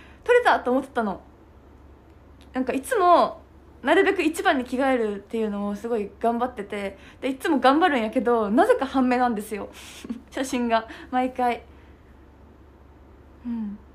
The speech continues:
なんかね、生写真撮影とかの時に、もう結構早着替えとかなんですけど、この前もあったんだけどね、その後仕事が違うやつに行かなきゃだったから、なんかゆっくり自撮りする時間なくて、パパパって撮ってて、帰って見返したら全部半目で、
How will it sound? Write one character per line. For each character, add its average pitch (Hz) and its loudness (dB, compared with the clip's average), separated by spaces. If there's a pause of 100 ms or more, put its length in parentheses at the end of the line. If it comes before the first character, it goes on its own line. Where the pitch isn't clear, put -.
(120)
な 254 -4
ん 240 -6
か 233 -8
ね、 220 -6
生 240 -2
写 294 -4
真 320 -6
撮 330 -4
影 233 -4
と 208 -12
か 208 -10
の 208 -10
時 214 -10
に、 226 -4 (920)
も 262 -4
う - -8
結 302 -6
構 220 -10
早 226 -2
着 262 -6
替 214 -2
え - -10
と 202 -16
か 185 -10
な 202 -6
ん 202 -4
で 196 -8
す - -18
け 208 -12
ど、 202 -10 (680)
こ 262 -4
の 277 0
前 269 -2
も 202 -4
あ 214 -2
っ 220 -10
た 208 -10
ん 196 -8
だ 196 -10
け 196 -14
ど 190 -12
ね、 208 -10
そ 262 -8
の 285 0
後 311 -4
仕 226 -8
事 240 -8
が 247 -4 (180)
違 254 -8
う 254 -6
や 269 -2
つ 254 -8
に 196 -6
行 202 -10
か 220 -4
な 226 -4
き 226 -8
ゃ 214 -6
だ 190 -8
っ - -14
た - -20
か 202 -12
ら、 196 -8 (440)
な 254 -4
ん - -8
か 226 -10
ゆ 226 -4
っ 247 -4
く 339 -6
り 294 -2
自 214 -6
撮 240 0
り 254 -2
す 262 -6
る 262 -2
時 262 -6
間 254 -2
な 254 -6
く 226 -8
て、 214 -10
パ 277 -10
パ 320 -4
パ 349 2
っ 339 0
て 349 -16
撮 240 -8
っ 226 -10
て - -20
て、 190 -12 (100)
帰 277 -6
っ 269 -4
て 196 -10 (200)
見 220 -6
返 233 -2
し 240 -8
た 240 -2
ら 190 -4
全 370 0
部 254 2
半 233 -4
目 202 -6
で、 185 -8